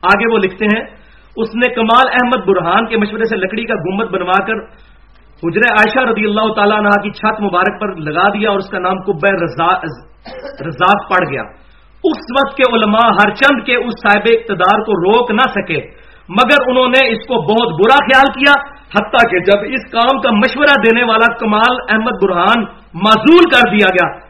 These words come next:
تو لوگوں نے کہا کہ اس کی معزولی اللہ کی طرف سے اس فعل کی سزا ہے کہ اس نے گنبد کا مشورہ دیا تھا۔ یہ میں نے نہیں لکھا،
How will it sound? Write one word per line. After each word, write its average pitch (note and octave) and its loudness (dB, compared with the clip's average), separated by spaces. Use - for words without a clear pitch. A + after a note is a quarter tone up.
تو A3 0
لوگوں A3+ 2
نے A#3 0
کہا A3+ 4
کہ A3 -6
اس G#3+ -6
کی A#3 -6
معزولی G3+ -2
اللہ G3+ -2
کی G3 -4
طرف G3 -4
سے G#3 -8
اس G#3 -6
فعل G#3+ 0
کی G#3+ -10
سزا G3+ 4
ہے E3+ 2
کہ A3 -2
اس A3 -2
نے A#3 0
گنبد G3+ 0
کا G3 -6
مشورہ D#3 -10
دیا A2 -18
تھا۔ - -18
یہ F3 -2
میں F#3 0
نے G#3 0
نہیں A#3+ -2
لکھا، E3+ -4